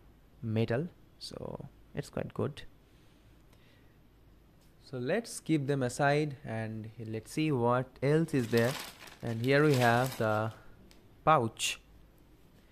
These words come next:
There is another variant of this. While buying, you can, uh, buy the kalimba without the protective case that I have bought. That costs,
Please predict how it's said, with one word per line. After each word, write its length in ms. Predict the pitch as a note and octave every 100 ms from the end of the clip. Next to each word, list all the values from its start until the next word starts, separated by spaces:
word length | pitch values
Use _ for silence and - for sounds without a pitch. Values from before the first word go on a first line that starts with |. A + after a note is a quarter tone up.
| - - -
There 180 | D3+ F#3+
is 100 | G3+
another 300 | F#3+ A#3 A#3+
variant 540 | D#3 D#3 F#3 G3 F3+ -
of 440 | B2+ B2+ C3+ B2
this. 400 | A#2+ D3 - -
While 240 | A#2+ A#2+
buying, 340 | A#2+ A#2 A#2+ C#3
you 80 | B2
can, 460 | A#2+ A2+ A2 A2
uh, 480 | A2 A2 G#2+ G#2 G#2+ - -
buy 240 | A#2+ D3
the 100 | D3
kalimba 400 | B2+ A2+ A#2 A#2
without 380 | A2+ C3+ E3 D3
the 80 | C#3+
protective 500 | B2 B2 A#2 B2+ -
case 220 | B2 C#3+
that 180 | A2 A2
I 120 | A2
have 200 | C#3 A#2
bought. 240 | A2+ - - - - - - -
That 200 | B2 A#2+
costs, 420 | A#2+ B2 - -